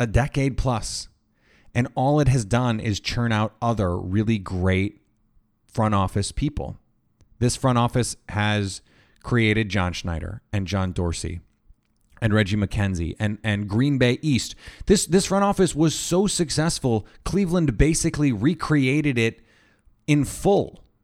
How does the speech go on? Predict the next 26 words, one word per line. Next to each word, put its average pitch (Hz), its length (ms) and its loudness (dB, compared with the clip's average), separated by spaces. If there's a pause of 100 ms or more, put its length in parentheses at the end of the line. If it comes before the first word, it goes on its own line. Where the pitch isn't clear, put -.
(220)
And 131 160 2
we 156 140 6
think 160 300 0
that 131 180 0
suddenly 143 880 2 (640)
all 147 220 2
of 151 100 0
that 139 220 0
just - 240 -2
fell 120 240 -2
apart. 127 520 -2 (260)
Why 147 460 2
w-, 123 340 -6 (120)
isn't 180 280 2
it 151 120 0
more 143 360 4
compelling 98 720 0
to 127 140 -2
believe 120 640 0
in 117 420 -4
the 120 220 -2
institutional 123 1500 -4 (140)
success - 880 -8 (800)
and 127 120 2
say, 131 220 2
"Look, 170 340 0